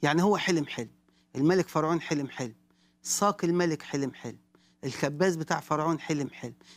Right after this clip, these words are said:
يعني كان القصة فيها أحلام كتير قوي، وهنعرف إيه قصد الله في القصة دي، لأن هو، وهتلاقي مثلًا زي ما أنت قلت في بداية الحلقة، هتلاقي مثلًا هل معقولة يوسف على قد ما وصل ليه كان بيتفائل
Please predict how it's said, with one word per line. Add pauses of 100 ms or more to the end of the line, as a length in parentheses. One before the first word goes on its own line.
(120)
يعني
كان
القصة
فيها
أحلام
كتير
قوي، (540)
وهنعرف
إيه
قصد
الله
في
القصة
دي،
لأن
هو، (380)
وهتلاقي
مثلًا
زي
ما
أنت
قلت
في
بداية
الحلقة، (340)
هتلاقي
مثلًا
هل
معقولة
يوسف (340)
على
قد
ما
وصل
ليه
كان
بيتفائل